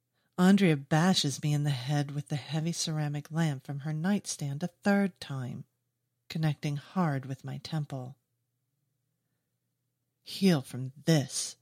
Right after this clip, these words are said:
she snarls, hoisting the lamp above her head and swinging it down against my skull.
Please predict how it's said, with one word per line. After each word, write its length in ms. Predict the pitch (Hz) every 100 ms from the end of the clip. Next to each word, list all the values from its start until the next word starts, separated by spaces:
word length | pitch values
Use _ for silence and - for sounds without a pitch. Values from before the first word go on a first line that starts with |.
| _ _ _
she 220 | - 160
snarls, 640 | - - 147 135 127 123 _ _ - _
hoisting 440 | 220 208 - 180
the 100 | 156
lamp 300 | 151 160 139
above 300 | 139 151 143
her 140 | - 143
head 380 | - 160 147 -
and 120 | 175
swinging 460 | - - 196 190 180
it 180 | 156
down 300 | 151 160 151
against 400 | 135 135 135 -
my 140 | 139 135
skull. 600 | - - 151 135 123